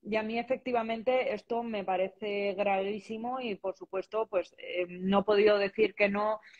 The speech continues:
eh, a esta llamada de ayuda que me ha hecho ella,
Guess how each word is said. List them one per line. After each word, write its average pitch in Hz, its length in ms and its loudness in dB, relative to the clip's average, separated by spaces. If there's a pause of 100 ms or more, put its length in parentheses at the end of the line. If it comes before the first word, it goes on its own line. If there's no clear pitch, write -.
(300)
eh, 196 280 4
a 180 140 2
esta 214 220 -2
llamada 208 420 -2
de 196 120 -2
ayuda 214 460 -4
que 196 120 -14
me 190 100 -12
ha 190 100 -8
hecho 190 220 -12
ella, 202 440 -2